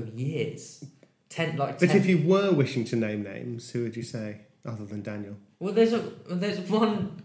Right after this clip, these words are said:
Speaker 1: um, act who I heard who, um, with his, like, tour posters will use pictures from,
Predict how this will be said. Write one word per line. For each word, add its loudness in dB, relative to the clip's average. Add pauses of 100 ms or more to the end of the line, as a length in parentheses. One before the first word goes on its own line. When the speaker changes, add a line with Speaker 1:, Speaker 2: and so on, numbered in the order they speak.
Speaker 1:
um, 0
act -4
who 2
I 2
heard -2 (680)
who, -2
um, -4 (1000)
with -2
his, -2
like, -4
tour 0
posters -6
will -6
use -6
pictures -10
from, -8